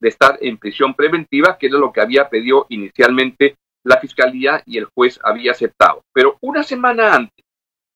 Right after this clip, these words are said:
de que se, eh, cumpliera esa, ese plazo de dieciocho meses, lo que ocurrió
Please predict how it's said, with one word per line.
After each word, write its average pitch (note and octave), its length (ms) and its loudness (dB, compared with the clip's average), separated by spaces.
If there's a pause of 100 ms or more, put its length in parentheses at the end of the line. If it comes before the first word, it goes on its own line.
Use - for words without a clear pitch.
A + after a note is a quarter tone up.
(300)
de B2 200 -8
que B2 120 -6
se, B2 140 -2
eh, A2+ 280 -4
cumpliera D#3 720 -2
esa, C#3+ 400 2
ese C#3 360 -4
plazo D#3 460 0
de G2 140 -12
dieciocho D3 380 -6
meses, C3+ 360 -6 (440)
lo E3 160 0
que G3+ 80 2
ocurrió D#3+ 460 0